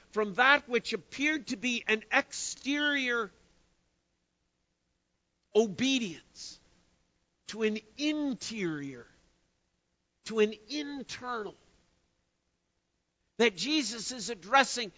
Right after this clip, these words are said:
not so much an external action as he is addressing a heart issue,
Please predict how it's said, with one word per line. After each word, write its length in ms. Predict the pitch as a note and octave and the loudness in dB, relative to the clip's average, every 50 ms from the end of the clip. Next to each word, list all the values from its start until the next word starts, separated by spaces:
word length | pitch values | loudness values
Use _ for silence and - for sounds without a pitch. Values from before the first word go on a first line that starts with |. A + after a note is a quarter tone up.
| - - - | -20 -20 -4
not 240 | - B3+ C#4 C#4+ - | 0 2 2 2 0
so 180 | - - D4 C#4+ | -2 -2 -2 0
much 300 | C4 C4 C4 B3+ - - | 2 2 2 2 2 -2
an 160 | B3 A3+ G#3 - - | -2 -4 -4 0 2
external 920 | B3 B3+ - - - - - - - C#4 C4+ C#4+ D4 C#4+ C#4 B3+ A3+ - - _ - | 2 2 2 -2 -6 -8 -8 -8 -6 -4 -2 0 0 2 2 0 0 -2 -4 _ 4
action 640 | B3 C4 B3+ - - - - - E3 C3+ C#3 E3+ - _ _ _ _ _ _ _ _ _ _ _ _ _ _ _ _ _ _ _ _ _ _ _ _ - | 4 4 4 4 -2 -6 -6 -6 -6 -8 -10 -12 -20 _ _ _ _ _ _ _ _ _ _ _ _ _ _ _ _ _ _ _ _ _ _ _ _ 2
as 200 | G#3+ A#3 G3 D#3+ | 2 2 2 -2
he 260 | A3 B3 B3 B3 C4 | -6 -6 -6 -4 -4
is 180 | C4+ C4 G3+ A3 | -4 -4 -4 -6
addressing 760 | A#3 F#3+ D#3 F3 G#3 C4 C4+ C4 - - G#3+ G#3+ G3+ F#3 F3 - _ _ _ _ _ _ - | -8 -8 -8 0 4 4 4 4 2 -2 -6 -6 -8 -8 -12 -16 _ _ _ _ _ _ 6
a 100 | G#3+ A3+ | 6 6
heart 440 | G3+ - - A#3 C4+ C#4+ C#4+ - - - | 6 2 -2 0 0 0 0 -2 -6 -6
issue, 380 | - F#3 D#3 - - - C#3 | -4 -4 -4 -4 -6 -8 -10